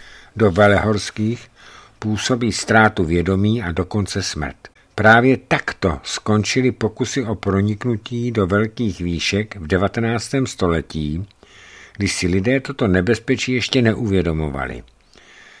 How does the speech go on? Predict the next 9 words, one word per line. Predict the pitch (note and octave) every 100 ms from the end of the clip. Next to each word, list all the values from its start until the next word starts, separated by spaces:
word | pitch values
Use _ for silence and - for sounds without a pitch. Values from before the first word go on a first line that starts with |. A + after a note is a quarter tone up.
| _
Příkladem | - G2 - C#3 D3+
může | B2 B2 D3+
být | D3 B2 -
let | B2 F2+
balónu | D#2+ F2 F#2 G2+ G#2 B2
pod | - G#2+ F2
vedením | G2+ A2+ B2+ B2+ A#2 F#2+
Gastona | G#2 - C#3+ C3+ A2+ - - - - -
Tissandiera | G#2+ - G#2+ G2+ F#2+ G2 G2 G2 G2 F#2+ A2